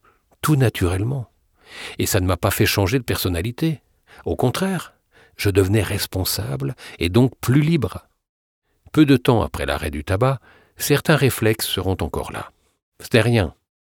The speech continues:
c'est l'habitude. Ça ne va pas durer. Les habitudes ne sont pas gravées dans le marbre. Ça se change, les habitudes. Imaginez. Une personne déteste son travail.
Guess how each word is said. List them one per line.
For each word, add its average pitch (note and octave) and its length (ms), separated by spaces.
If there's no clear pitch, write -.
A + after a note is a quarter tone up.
c'est - 200
l'habitude. F#2 580
Ça G2 140
ne F#2+ 40
va G#2+ 120
pas C#3 120
durer. - 320
Les A2 220
habitudes C3 480
ne G2+ 60
sont F#2+ 200
pas G#2+ 200
gravées F#2+ 400
dans G2 160
le E2 80
marbre. D#2 680
Ça G2 200
se - 140
change, G#2+ 460
les D2 180
habitudes. - 580
Imaginez. E2+ 640
Une A#2+ 180
personne D#3+ 460
déteste A2 420
son A2 160
travail. - 380